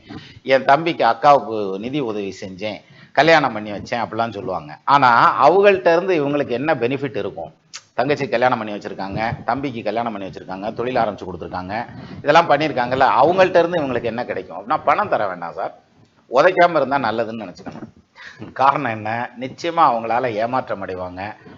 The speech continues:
மனசு வலிக்கும், வருத்தப்படுற அளவுக்கான சில காரியங்களை உறவு நிலை சார்ந்த விஷயங்கள்ல பண்ணி விட்டு போயிடும். ஏழுல செவ்வாய் வக்ரம். அதே சமயத்துல நாலாம் பாவத்துல செவ்வாய் போய் உச்சமாகிறார், யோகத்தை செய்வார்னு சொல்லியிருக்கோம்.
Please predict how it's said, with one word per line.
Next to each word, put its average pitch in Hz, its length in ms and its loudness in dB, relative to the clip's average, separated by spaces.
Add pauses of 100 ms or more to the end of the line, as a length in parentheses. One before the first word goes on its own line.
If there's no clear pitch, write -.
(120)
மனசு 120 560 0
வலிக்கும், 110 520 -8
வருத்தப்படுற 123 520 -4
அளவுக்கான 107 400 -6
சில 98 240 -10
காரியங்களை 95 520 -6 (400)
உறவு 196 340 4
நிலை 135 240 -2
சார்ந்த 117 340 -2
விஷயங்கள்ல 90 440 -10
பண்ணி 98 220 -10
விட்டு - 220 -14
போயிடும். - 480 -16 (1200)
ஏழுல 127 400 0
செவ்வாய் 117 500 -2 (180)
வக்ரம். 95 440 -10 (2000)
அதே 190 240 8
சமயத்துல 180 480 4
நாலாம் 208 420 8
பாவத்துல 160 340 6
செவ்வாய் 147 340 6
போய் 139 200 2
உச்சமாகிறார், 113 680 0
யோகத்தை 170 400 6
செய்வார்னு 131 500 2
சொல்லியிருக்கோம். 90 500 -6